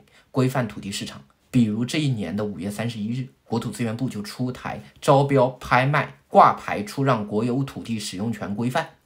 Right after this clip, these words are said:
从此以后，房地产业蓬勃发展。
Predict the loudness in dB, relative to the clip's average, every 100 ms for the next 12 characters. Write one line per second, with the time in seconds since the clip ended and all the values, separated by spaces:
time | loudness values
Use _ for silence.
0 | _ -20 -20 -6 -2 0 0 0 0 0
1 | 0 0 0 -2 -4 -4 -4 -4 -2 0
2 | -2 -4 -6